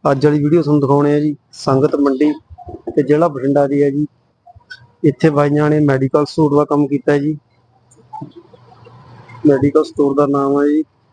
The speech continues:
ਬਾਬੇ ਕੀ ਦਵਾਈਆਂ ਦੀ ਦੁਕਾਨ। ਬਾਈਆਂ ਕੋਲੇ ਵੈਟਰਨਰੀ ਦਵਾਈਆਂ ਖਾਸ ਕਰਕੇ ਲਗਭਗ ਸਾਰੀਆਂ ਹੀ ਮਿਲਦੀਆਂ ਜੀ।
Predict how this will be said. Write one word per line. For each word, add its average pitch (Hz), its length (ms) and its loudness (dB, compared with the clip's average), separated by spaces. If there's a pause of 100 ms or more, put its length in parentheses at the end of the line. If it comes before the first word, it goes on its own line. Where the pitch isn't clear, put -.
(120)
ਬਾਬੇ 135 380 0
ਕੀ 156 200 0
ਦਵਾਈਆਂ 139 460 0
ਦੀ 139 120 -2
ਦੁਕਾਨ। 131 400 -2 (760)
ਬਾਈਆਂ 151 400 2
ਕੋਲੇ 160 600 2
ਵੈਟਰਨਰੀ 147 500 2
ਦਵਾਈਆਂ 151 400 2
ਖਾਸ 147 300 0
ਕਰਕੇ 151 480 0 (640)
ਲਗਭਗ 143 340 0
ਸਾਰੀਆਂ 151 440 2
ਹੀ 165 60 2
ਮਿਲਦੀਆਂ 143 400 2
ਜੀ। 156 180 0